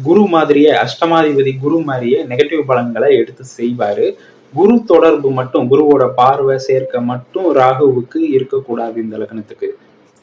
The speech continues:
சுக்கிரனோட துலாம் லக்னத்துக்கு ராகு ஃப்ரெண்டுங்கிற அடிப்படையில லக்ன யோகரா எடுத்துக்கலாம். இந்த லக்னத்துக்கு ராகு ஆறாம் பாவகம் மீனத்துல இருக்கக்கூடாது, குருவோட பாவகத்துல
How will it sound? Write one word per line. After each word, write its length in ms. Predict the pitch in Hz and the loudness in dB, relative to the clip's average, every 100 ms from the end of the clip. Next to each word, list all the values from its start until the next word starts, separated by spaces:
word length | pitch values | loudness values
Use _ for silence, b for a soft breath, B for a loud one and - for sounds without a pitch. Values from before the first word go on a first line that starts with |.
| _ - | _ -2
சுக்கிரனோட 640 | 202 202 240 214 139 123 170 143 | 0 2 2 2 2 2 2 2
துலாம் 420 | 147 170 190 165 | 2 4 2 0
லக்னத்துக்கு 540 | 127 117 - 95 127 160 - - | 0 -2 -6 -4 -2 -2 -4 -2
ராகு 400 | 135 151 160 156 165 | 2 2 2 0 0
ஃப்ரெண்டுங்கிற 500 | 135 135 160 156 135 | 0 0 0 2 2
அடிப்படையில 500 | 131 127 107 107 120 220 - _ _ - | 2 0 -2 -2 -2 -2 -8 _ _ -6
லக்ன 300 | 127 131 165 | -4 -2 2
யோகரா 340 | 131 123 123 123 | 2 2 0 0
எடுத்துக்கலாம். 540 | 120 123 - 113 147 - _ _ _ - | -4 -6 -6 -4 -4 -6 _ _ _ -10
இந்த 180 | 175 170 | 0 2
லக்னத்துக்கு 600 | 147 143 202 - 131 143 170 - - | 2 0 -4 -2 0 2 0 -2 -2
ராகு 480 | 131 143 160 139 143 170 - _ - | 0 2 2 0 0 0 -6 _ -8
ஆறாம் 400 | 123 175 196 175 | 0 2 2 2
பாவகம் 460 | 147 123 117 117 110 | 2 2 2 0 -4
மீனத்துல 540 | 135 175 185 - 131 139 | -6 -6 -6 -4 -2 0
இருக்கக்கூடாது, 560 | - 101 117 107 98 - 147 | 0 -2 -2 -6 -6 -12 -10
குருவோட 440 | 135 170 165 143 123 113 | -2 2 4 4 2 0
பாவகத்துல 640 | 117 127 120 113 123 | 0 0 -2 -6 -8